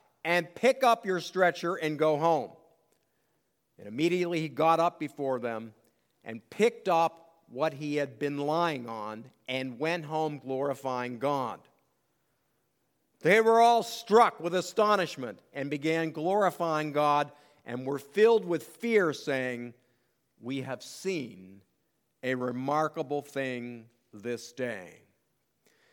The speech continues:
Jesus had connected his power over the effects of sin with his authority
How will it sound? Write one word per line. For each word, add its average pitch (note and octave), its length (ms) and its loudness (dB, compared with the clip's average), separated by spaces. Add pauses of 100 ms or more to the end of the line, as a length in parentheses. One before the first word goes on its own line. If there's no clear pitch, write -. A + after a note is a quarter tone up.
(360)
Jesus A#3+ 480 0
had G#3+ 240 2
connected G#3 560 0
his G3 160 2
power A3+ 720 4
over F#3+ 240 4
the E3+ 200 2
effects A3+ 500 0
of G3 120 -2
sin F#3+ 600 0 (280)
with E3 200 2
his E3+ 200 2
authority E3+ 840 4